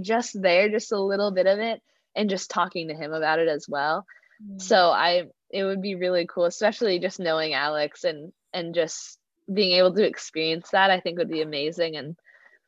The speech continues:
Speaker 1: yeah, so
Speaker 2: Mm-hmm.
Speaker 1: I, I, I wish, I know, I know both Chris and I really want to, like, that would be incredible, but we'll have to see. Like, it's so hard to tell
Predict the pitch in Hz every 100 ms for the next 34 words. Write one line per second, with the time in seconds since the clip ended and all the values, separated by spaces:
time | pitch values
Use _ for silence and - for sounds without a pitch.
0 | _ _ _ - 139 107 - _ _ _
1 | - 214 190 214 208 196 220 202 - _
2 | - 208 196 180 185 190 202 208 214 214
3 | - 190 190 190 180 170 - 185 170 -
4 | 185 185 165 165 175 175 151 139 131 151
5 | - 214 220 180 160 165 127 175 180 170
6 | - - 175 165 170 147 175 196 196 156
7 | 131 _ _ - 277 285 294 254 - 226
8 | 175 165 190 - 196 185 185 185 180 175
9 | - - - 165 160 160 156